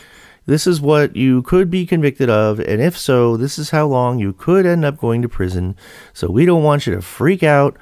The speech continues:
and flee and hide. So we want you to put some money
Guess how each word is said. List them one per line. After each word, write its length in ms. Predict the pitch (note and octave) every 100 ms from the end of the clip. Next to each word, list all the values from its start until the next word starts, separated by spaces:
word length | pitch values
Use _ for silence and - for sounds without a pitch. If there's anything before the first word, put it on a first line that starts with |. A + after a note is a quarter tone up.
| - - - - -
and 280 | - F#2 E2+
flee 800 | - - - C3+ D3+ G2+ F#2+ A#2 - - -
and 140 | F#2+
hide. 640 | F2 B2 D#3 G#2 E2+ - - _ _ _
So 220 | - G2+
we 80 | G2
want 240 | G2+ G#2
you 80 | G2+
to 60 | F2+
put 140 | -
some 160 | - F#2+
money 680 | G#2 E3 D#3 A2 F#2+ F#2+